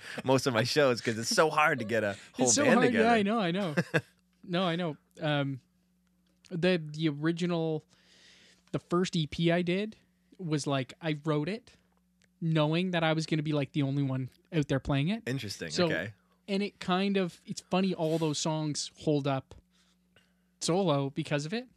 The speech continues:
Speaker 1: Is that Signal
Speaker 2: Which
Speaker 1: Hill you're
Speaker 2: is nice.
Speaker 1: talking about?
Speaker 2: No,
Speaker 1: The
Speaker 2: it's
Speaker 1: one
Speaker 2: called
Speaker 1: before that.
Speaker 2: Terrace. Yeah.
Speaker 1: Okay, okay.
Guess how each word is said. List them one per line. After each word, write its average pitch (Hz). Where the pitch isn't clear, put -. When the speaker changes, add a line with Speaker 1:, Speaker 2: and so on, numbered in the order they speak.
Speaker 1:
Is 113
that 135
Signal 135
Speaker 2:
Which -
Speaker 1:
Hill 131
you're -
Speaker 2:
is 160
nice. 170
Speaker 1:
talking 170
about? 190
Speaker 2:
No, 170
Speaker 1:
The 156
Speaker 2:
it's 131
Speaker 1:
one 123
Speaker 2:
called 170
Speaker 1:
before 127
that. -
Speaker 2:
Terrace. 139
Yeah. 151
Speaker 1:
Okay, 95
okay. -